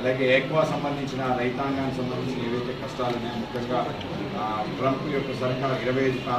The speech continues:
పర్సెంట్ సుంకాలు విధించిన కారణంగా అనేక రకాల ఇబ్బందులు మన ప్రాంతానికి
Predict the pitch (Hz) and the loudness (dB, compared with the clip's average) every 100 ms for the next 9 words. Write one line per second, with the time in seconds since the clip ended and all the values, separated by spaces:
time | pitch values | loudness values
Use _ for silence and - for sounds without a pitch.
0 | 120 - - 107 107 - 120 135 123 - | -2 -6 -10 -10 -8 -4 -4 -4 -6 -6
1 | 123 135 139 123 120 117 123 - - 104 | -6 -2 0 0 -2 -4 -4 -2 -2 -2
2 | 107 - - - - - 120 135 131 123 | -4 -4 -6 -6 -6 -4 -2 0 0 -2
3 | 123 120 110 110 117 117 110 101 104 107 | -2 -2 -2 -4 -4 -2 -4 -4 -4 -4
4 | 113 110 - 104 | -6 -6 -8 -8